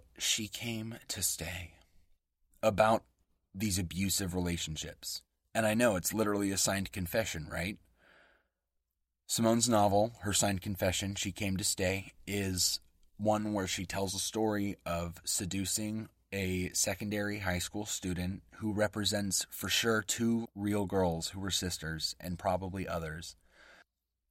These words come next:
And the characters this, they were loosely based on were fourteen and fifteen, around when they started being groomed. And in the novels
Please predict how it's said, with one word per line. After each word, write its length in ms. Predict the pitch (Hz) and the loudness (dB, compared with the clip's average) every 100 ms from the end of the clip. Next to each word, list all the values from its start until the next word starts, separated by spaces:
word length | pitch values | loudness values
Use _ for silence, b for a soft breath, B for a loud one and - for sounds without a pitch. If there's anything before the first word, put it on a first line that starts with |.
| _ _ _ _ _ _ _ _ _ | _ _ _ _ _ _ _ _ _
And 500 | 110 113 107 104 - - _ _ _ _ _ _ _ _ _ _ _ _ _ _ _ | 4 4 2 -2 -4 -10 _ _ _ _ _ _ _ _ _ _ _ _ _ _ _
the 80 | 110 | -6
characters 580 | 123 117 - 113 98 - | 2 2 2 0 0 0
this, 240 | 107 - | 0 0
they 220 | 101 104 | 0 0
were 100 | 101 | 0
loosely 320 | 95 92 98 | 0 0 -2
based 300 | 87 85 - | -2 -2 -2
on 240 | 85 85 85 | -4 -2 -2
were 180 | 85 82 | -4 -6
fourteen 500 | - 95 - 95 90 | -6 -6 -4 -6 -4
and 140 | 85 | -4
fifteen, 680 | - 85 - 85 80 82 85 _ - - - | -6 -10 -8 -10 -10 -12 -16 _ -20 -12 -4
around 440 | 90 90 85 87 | 0 2 0 -2
when 100 | 87 | -4
they 80 | 87 | -4
started 400 | - 87 87 82 | -4 -4 -4 -4
being 220 | 85 80 | -6 -6
groomed. 540 | 82 87 78 80 90 - b b b b b b | -6 -4 -6 -10 -14 -18 b b b b b b
And 120 | 101 101 | -2 0
in 80 | |
the 80 | 95 | 2
novels 800 | 95 107 110 113 90 80 - - | 2 6 6 6 4 -2 -8 -12